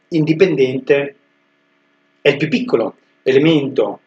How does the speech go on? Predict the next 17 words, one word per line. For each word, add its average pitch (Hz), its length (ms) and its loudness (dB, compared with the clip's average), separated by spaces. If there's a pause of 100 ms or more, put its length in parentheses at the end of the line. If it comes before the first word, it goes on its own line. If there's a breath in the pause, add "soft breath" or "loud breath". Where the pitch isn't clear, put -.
(360)
eh, 120 220 -2
esistente, 151 680 0
indipendente, 131 1040 -2
<clears throat> - 640 -4
cioè - 160 2
che 151 120 -4
può - 120 2
funzionare 151 540 0
per - 160 0
conto 120 260 -6
proprio, 117 540 -6 (760)
senza - 300 -2
bisogno 131 380 -6
di 127 160 0
altri, 127 460 0
di 143 120 2
altri, 127 480 0